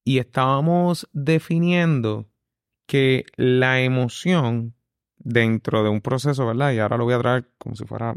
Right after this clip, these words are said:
hablar como psicólogo. En un proceso de psicoterapia, la emoción sí importante, pero para mí lo más importante es la conducta. Me explico. Si tú me dices, "Yo tengo coraje, ayer yo tuve coraje", ok, lo lamento mucho.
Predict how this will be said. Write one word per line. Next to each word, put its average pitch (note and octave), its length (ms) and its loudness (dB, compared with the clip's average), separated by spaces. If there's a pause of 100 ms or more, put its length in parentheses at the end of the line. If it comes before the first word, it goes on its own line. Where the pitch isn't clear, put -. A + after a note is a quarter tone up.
(120)
hablar G#2+ 180 -4
como G#2+ 180 -8
psicólogo. G#2+ 580 0
En - 160 -6
un G2+ 60 -6
proceso B2+ 360 -4
de B2+ 80 -2
psicoterapia, C3+ 720 -2 (380)
la A2+ 180 0
emoción A2+ 400 0
sí - 180 -4
importante, C3 840 -4
pero G#2 180 -2
para G#2 180 -2
mí A#2 100 0
lo C3 80 2
más A#2 300 -4
importante B2 640 -2
es G#2+ 40 -2
la G#2 160 -2
conducta. - 600 -4 (120)
Me - 120 -8
explico. - 600 -4
Si - 380 -4
tú A#2 240 -2
me C3+ 140 2
dices, C3+ 400 -2
"Yo A2+ 160 -2
tengo B2 300 -2
coraje, A2 600 -4 (260)
ayer G2+ 280 -2
yo A#2+ 120 0
tuve A#2+ 240 0
coraje", A#2+ 520 -2 (580)
ok, G2+ 220 -6 (920)
lo F#2+ 180 -2
lamento F#2 440 0
mucho. G#2+ 480 0